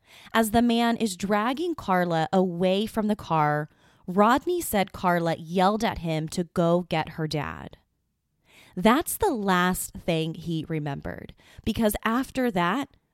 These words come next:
Rodney said he blacked out. Rodney told the police that he didn't remember how long he'd been out. He just remembered that when he finally came to, he looked around but didn't see Carla anywhere.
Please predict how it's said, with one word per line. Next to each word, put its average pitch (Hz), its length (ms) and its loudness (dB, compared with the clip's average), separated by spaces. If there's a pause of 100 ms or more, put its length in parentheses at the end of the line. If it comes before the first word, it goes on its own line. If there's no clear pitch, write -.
(120)
Rodney 254 420 0
said 156 420 -2
he - 220 -10
blacked 147 380 -6
out. - 540 -6 (1600)
Rodney 302 480 2
told 185 280 2
the 190 80 0
police 156 460 -6
that 175 120 2
he 208 140 0
didn't 214 320 2
remember 170 540 0
how 190 280 0
long 180 340 2
he'd 170 240 -6
been 156 180 -4
out. - 400 -10 (300)
He 226 120 -2
just 214 440 2
remembered 165 680 2
that 175 180 2
when 185 120 2
he 196 140 0
finally 220 560 0
came 180 340 -4
to, 143 420 -4 (240)
he 214 160 0
looked 208 320 2
around 160 600 2 (100)
but 185 200 4
didn't 208 300 4
see 202 140 -4
Carla 165 460 -2
anywhere. 151 640 -6